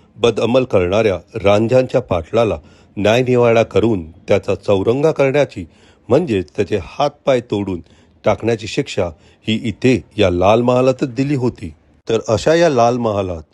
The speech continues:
सोळाशे पंचेचाळीस मध्ये तोरणा किल्ला जिंकून स्वराज्याचे तोरण बांधेपर्यंत राजे वास्तव्यास होते. नंतर स्वराज्याच्या पुढील वाटचालीसाठी ते राजगडला गेले. पुढे सोळाशे त्रेसष्ट मध्ये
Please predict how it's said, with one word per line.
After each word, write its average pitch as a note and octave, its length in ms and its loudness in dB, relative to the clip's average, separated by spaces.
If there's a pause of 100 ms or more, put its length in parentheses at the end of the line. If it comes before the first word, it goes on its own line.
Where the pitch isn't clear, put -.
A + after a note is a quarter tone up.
(100)
सोळाशे G#2 480 2
पंचेचाळीस A2+ 720 -4
मध्ये G#2 240 -4 (520)
तोरणा F3 360 4
किल्ला B2 380 0
जिंकून F#2+ 540 -6
स्वराज्याचे G#2+ 760 -2
तोरण D#3 440 -2
बांधेपर्यंत F#2+ 640 -4 (440)
राजे G#2 420 -2 (100)
वास्तव्यास G2+ 640 -4
होते. E2+ 320 -8 (480)
नंतर A2 460 0 (200)
स्वराज्याच्या A2 640 0
पुढील F#3 300 -2
वाटचालीसाठी A2 920 -2 (140)
ते A2 80 -2
राजगडला G2 580 -2
गेले. A#2+ 580 -8 (280)
पुढे D3 280 2 (180)
सोळाशे F3+ 520 0
त्रेसष्ट C3 520 0
मध्ये F#2+ 380 -2